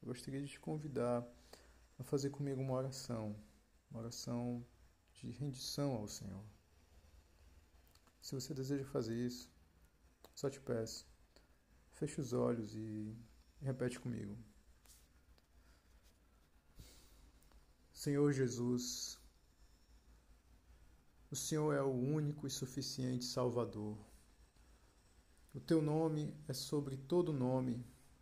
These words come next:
e nenhum outro nome há dado entre os homens, por qual importa que sejamos salvos.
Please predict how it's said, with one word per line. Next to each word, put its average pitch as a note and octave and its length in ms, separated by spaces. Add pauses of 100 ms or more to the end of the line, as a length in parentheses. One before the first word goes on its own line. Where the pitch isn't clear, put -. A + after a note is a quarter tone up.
(500)
e C#3+ 60
nenhum D3 380
outro F#3 300
nome D3+ 340
há B2+ 400 (800)
dado C3 460
entre C3 260
os B2 180
homens, - 800 (560)
por - 200
qual B2+ 440 (300)
importa C#3+ 840 (360)
que C#3 80
sejamos A#2+ 520
salvos. A2+ 680